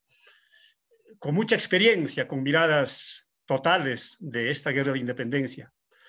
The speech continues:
Bueno, eh, me gustaría, como se está hablando del, del impacto de, de la presencia de Arenales en la Sierra Central, yo quiero ceñirme exactamente en esa etapa. Pero, eh, cuando apenas desembarca en Paracas,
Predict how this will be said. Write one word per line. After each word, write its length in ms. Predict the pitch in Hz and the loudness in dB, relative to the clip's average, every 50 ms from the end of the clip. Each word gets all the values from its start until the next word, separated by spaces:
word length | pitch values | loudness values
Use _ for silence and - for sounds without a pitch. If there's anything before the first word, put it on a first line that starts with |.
| - _ _ _ _ _ _ _ _ _ _ _ | -20 _ _ _ _ _ _ _ _ _ _ _
Bueno, 400 | - 160 180 185 160 156 - - | 2 2 4 4 2 0 -2 -2
eh, 180 | 170 156 160 156 | 2 2 2 2
me 120 | 160 185 | 2 0
gustaría, 720 | 185 175 165 214 220 262 277 277 277 277 277 269 226 - - - | -2 0 0 2 4 6 8 8 6 6 4 2 2 0 -2 -6
como 200 | _ - 175 165 | _ -2 -2 0
se 80 | 156 - | 0 0
está 160 | 254 - 285 | 2 4 4
hablando 420 | 277 254 262 269 269 254 262 - 170 | 6 8 8 6 6 8 8 8 8
del, 680 | 160 180 165 143 143 139 139 139 131 127 127 131 135 139 | 8 2 2 2 2 0 0 0 -2 -4 -6 -8 -10 -2
del 180 | 131 147 143 143 | 0 2 2 2
impacto 760 | 143 143 139 - - 214 202 202 - _ - 170 156 139 123 | 2 0 0 0 0 0 0 0 -6 _ -4 -2 -2 -2 -2
de, 340 | 117 135 135 127 117 113 - - _ _ _ | -4 -2 -2 -2 -2 -4 -8 -16 _ _ _
de 120 | _ 139 127 | _ -10 -6
la 120 | 131 131 | -6 -4
presencia 400 | - 131 117 - 180 185 - 165 | -4 -4 -2 -2 -2 0 0 0
de 80 | 139 151 | 0 0
Arenales 260 | 160 170 170 165 160 | 2 0 0 0 -2
en 60 | 165 156 | -2 -2
la 60 | 175 | -2
Sierra 180 | 170 - 190 180 | -2 -2 -6 -6
Central, 420 | - 202 175 160 208 202 202 202 - - - - - - - _ _ _ | -8 -8 -4 0 0 0 0 -2 -12 -20 -20 -20 -20 -20 -20 _ _ _
yo 160 | 175 160 160 | -4 -4 0
quiero 220 | - 175 175 170 | 2 2 2 2
ceñirme 360 | 160 - - 139 139 165 147 143 | 0 0 -2 -2 -2 -2 -2 -2
exactamente 540 | 139 - 156 156 - 143 135 143 139 - | -2 -4 -4 -2 -2 -2 -2 -2 -2 -2
en 80 | 131 131 | -4 -2
esa 160 | 131 127 - | -2 -4 -4
etapa. 400 | 135 - 135 127 127 - - - _ _ _ _ _ _ _ _ _ - - - - - - - _ _ _ | -4 -2 -2 -4 -4 -6 -16 -18 _ _ _ _ _ _ _ _ _ -20 -20 -20 -20 -20 -20 -20 _ _ _
Pero, 480 | - 190 202 202 202 - - - _ _ _ _ _ _ _ _ _ _ | 0 2 4 4 4 2 0 -2 _ _ _ _ _ _ _ _ _ _
eh, 500 | - 202 185 185 185 180 180 180 - _ _ _ _ _ _ | 0 2 4 4 2 2 0 -6 -16 _ _ _ _ _ _
cuando 220 | - 185 180 185 | 2 4 4 4
apenas 240 | 190 233 320 311 311 | 4 4 4 2 2
desembarca 440 | 269 240 - 233 180 262 262 262 247 | 2 2 0 2 4 4 4 4 2
en 80 | 214 | 0
Paracas, 720 | 226 233 240 277 277 277 277 277 269 - - - - - | 2 4 4 4 4 4 2 2 2 2 -2 -4 -8 -12